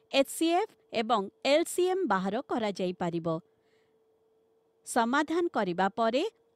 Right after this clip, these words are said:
ତମେ ପାଇବ ଯେ ସଂଖ୍ୟାଗୁଡ଼ିକର ଗୁଣନଫଳ ଏବଂ ତାହାର ଏଚ୍ ସି ଏଫ୍ ଏବଂ ଏଲ୍ ସି ଏମ୍ ର ଗୁଣନଫଳ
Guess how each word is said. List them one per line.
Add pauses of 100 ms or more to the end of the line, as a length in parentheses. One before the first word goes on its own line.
ତମେ
ପାଇବ (100)
ଯେ (360)
ସଂଖ୍ୟାଗୁଡ଼ିକର
ଗୁଣନଫଳ (360)
ଏବଂ
ତାହାର (160)
ଏଚ୍
ସି
ଏଫ୍ (220)
ଏବଂ
ଏଲ୍
ସି
ଏମ୍
ର
ଗୁଣନଫଳ